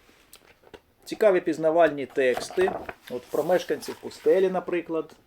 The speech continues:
Це дуже такі пізнавальні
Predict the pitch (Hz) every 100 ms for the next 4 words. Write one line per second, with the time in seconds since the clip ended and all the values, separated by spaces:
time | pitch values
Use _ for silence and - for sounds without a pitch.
0 | _ _ _ _ _ _ _ _ - -
1 | - - - - - 165 165 165 170 170
2 | 180 170 139 - _ _ _ - 147 139
3 | 156 160 147 139 131